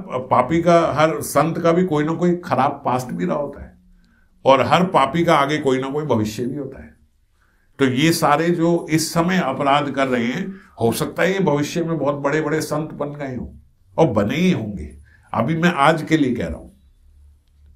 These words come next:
"Every sinner has a future and every saint had a past।"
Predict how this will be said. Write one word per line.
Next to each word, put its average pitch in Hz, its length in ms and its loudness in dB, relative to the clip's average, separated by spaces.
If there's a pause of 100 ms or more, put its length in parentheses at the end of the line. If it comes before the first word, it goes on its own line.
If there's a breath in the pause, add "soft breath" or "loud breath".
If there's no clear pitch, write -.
(120)
"Every 170 380 2
sinner 175 200 4
has 170 260 4
a 160 60 -2
future 170 280 2
and 151 220 0
every 147 260 -2
saint 156 200 0
had 143 200 0
a - 60 -6
past।" - 280 -4